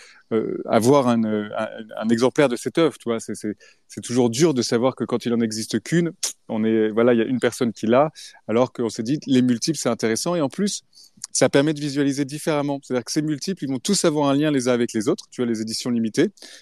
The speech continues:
Donc, il y a des, il y a des saisons dans les éditions limitées aussi de, il y a huit éditions limitées qui vont être sorties, euh, à peu près par an. Et elles ont tout un lien entre elles. Et ça va raconter une histoire, un lien entre les photographes qui vont être présentés et entre les collectionneurs aussi. Donc, on crée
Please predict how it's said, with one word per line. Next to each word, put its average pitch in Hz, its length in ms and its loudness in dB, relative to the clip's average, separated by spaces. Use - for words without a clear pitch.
Donc, 107 140 -6
il - 20 -2
y 120 40 2
a - 20 4
des, 107 200 4
il 104 60 0
y 107 40 4
a - 20 2
des 107 100 2
saisons 135 300 2
dans 139 100 2
les 113 140 0
éditions 107 300 -6
limitées 113 300 0
aussi 120 260 2
de, 104 180 2
il 110 40 2
y 107 60 6
a - 0 -
huit 156 360 2
éditions 113 320 0
limitées 123 320 2
qui - 80 -8
vont 113 80 4
être 107 80 0
sorties, 131 480 0
euh, 110 160 2
à 110 60 -4
peu 113 100 -2
près 117 180 0
par 104 220 2
an. 214 160 2
Et 185 260 4
elles 135 180 -2
ont 127 140 -2
tout 202 200 -4
un 165 100 2
lien 165 340 0
entre - 240 -2
elles. 110 220 2
Et 120 80 -6
ça 131 120 -4
va 127 120 0
raconter 147 360 -2
une 147 100 0
histoire, 147 320 -4
un 127 60 -2
lien 143 160 -2
entre 127 220 -4
les 131 120 2
photographes 139 560 0
qui 123 100 -8
vont 110 100 -4
être 107 100 -6
présentés 131 520 0
et 139 80 2
entre 143 240 0
les 139 80 4
collectionneurs 143 460 0
aussi. 131 180 -2
Donc, 120 200 -4
on 120 60 -2
crée 160 280 2